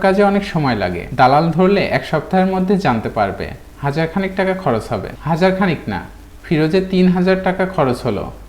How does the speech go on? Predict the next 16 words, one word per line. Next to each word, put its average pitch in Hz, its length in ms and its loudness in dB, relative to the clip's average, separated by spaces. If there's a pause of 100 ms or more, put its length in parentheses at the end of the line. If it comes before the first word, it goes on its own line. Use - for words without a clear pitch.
(140)
তিন 170 180 0
হাজার 185 440 2
টাকার 196 340 2
বিনিময়ে 180 480 0
জানা 151 220 0
গেল 175 320 2 (140)
হাসানুজ্জামানের 190 840 0
নামে 196 420 0
কোনো 165 240 -4
পাসপোর্ট 139 360 2
ইস্যু 190 220 -2
হয়নি। 110 580 -4
একজন 170 340 2
গম্ভীর 160 340 2
মুখে 202 220 4
বলল, 113 340 0